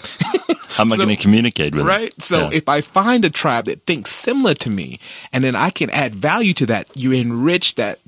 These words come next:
Speaker 1: deeper connection, which is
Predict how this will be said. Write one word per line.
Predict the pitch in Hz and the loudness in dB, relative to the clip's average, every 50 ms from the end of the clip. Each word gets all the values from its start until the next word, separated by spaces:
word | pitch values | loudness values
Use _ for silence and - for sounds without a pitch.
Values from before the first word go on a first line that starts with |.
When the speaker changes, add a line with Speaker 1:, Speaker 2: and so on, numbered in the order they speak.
| 117 104 | -12 -4
Speaker 1:
deeper | - 143 143 - - 120 113 | 0 0 0 0 0 -4 -4
connection, | - - - 113 139 143 - - - - - - - - - - - - - - - - | -4 -6 -2 0 0 0 0 0 -4 -4 -6 -12 -20 -20 -20 -18 -18 -18 -18 -16 -8 0
which | 135 143 139 - - | 0 0 2 4 4
is | 139 135 123 113 - - - | 4 4 2 0 -2 -6 -8